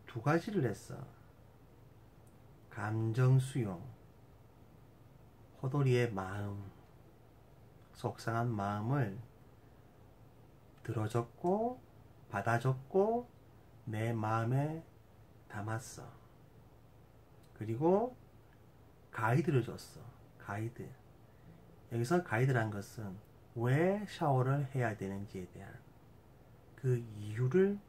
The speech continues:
말한 거야. 그 사실대로 말이야.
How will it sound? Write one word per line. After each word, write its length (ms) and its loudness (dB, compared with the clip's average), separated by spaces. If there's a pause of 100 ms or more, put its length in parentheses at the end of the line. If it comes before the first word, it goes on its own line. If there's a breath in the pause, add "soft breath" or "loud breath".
(260)
말한 320 -4
거야. 300 -2 (500 loud breath)
그 220 2
사실대로 760 -2
말이야. 280 -12